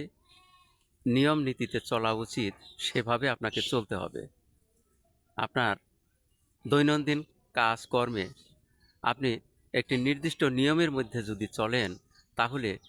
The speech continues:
সেই নিয়মটি আপনার জন্য ইবাদত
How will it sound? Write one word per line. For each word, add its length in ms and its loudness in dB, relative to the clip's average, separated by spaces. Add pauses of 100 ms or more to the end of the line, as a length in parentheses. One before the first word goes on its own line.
(140)
সেই 280 0 (480)
নিয়মটি 520 2 (420)
আপনার 380 0
জন্য 200 -4 (160)
ইবাদত 440 0